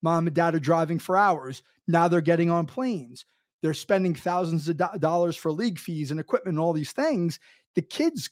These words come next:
know, they don't know the exact numbers, but they know mom and dad are really knocking themselves out to give them everything they want. So there is a sense a lot of times, I think, implicitly by the, from the kid that,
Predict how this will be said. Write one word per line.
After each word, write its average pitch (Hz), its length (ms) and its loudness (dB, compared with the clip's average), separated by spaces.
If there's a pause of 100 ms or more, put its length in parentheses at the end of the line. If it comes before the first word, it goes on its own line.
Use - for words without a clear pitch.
(140)
know, 165 520 6
they 165 80 4
don't 226 160 0
know 180 160 4
the 156 140 2
exact 151 380 -2
numbers, 233 540 -2 (260)
but - 120 -16
they 247 120 2
know 208 240 4
mom 185 220 4
and 165 100 0
dad 226 240 4
are 160 120 2
really 170 320 2
knocking 170 360 0
themselves 147 400 -4
out 156 360 0 (220)
to - 80 -6
give 151 220 2
them 156 140 2
everything 156 380 0
they 143 100 0
want. 214 300 -2 (300)
So - 160 2
there 185 200 2
is 220 180 0
a - 40 -16
sense 226 340 0
a - 40 0
lot 190 180 2
of 175 80 0
times, 190 380 0
I 160 80 2
think, 151 220 -4
implicitly 185 500 -2
by 151 140 0
the, 147 140 -12
from 160 200 -4
the 143 80 -4
kid 269 280 -4
that, 156 220 0